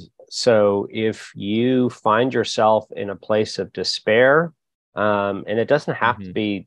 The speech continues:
Speaker 1: profound despair, but just, just
Speaker 2: Yeah.
Speaker 1: the struggle of life itself.
Speaker 2: Yep.
Speaker 1: Um,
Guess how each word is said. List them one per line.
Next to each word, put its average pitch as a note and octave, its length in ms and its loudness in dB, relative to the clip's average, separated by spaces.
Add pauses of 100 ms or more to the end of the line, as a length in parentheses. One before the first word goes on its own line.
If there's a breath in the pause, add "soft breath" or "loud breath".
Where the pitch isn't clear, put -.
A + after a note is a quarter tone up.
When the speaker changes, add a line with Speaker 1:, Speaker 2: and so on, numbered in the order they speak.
Speaker 1:
profound G#2+ 600 0
despair, F2 600 -4
but - 160 -10
just, - 380 -8
just - 220 -4
Speaker 2:
Yeah. - 60 -18
Speaker 1:
the G#2+ 80 -4
struggle A2 580 2
of E2+ 120 -4
life F#2 300 0
itself. E2 520 -4 (240)
Speaker 2:
Yep. G#2 160 -8 (200)
Speaker 1:
Um, F2+ 480 0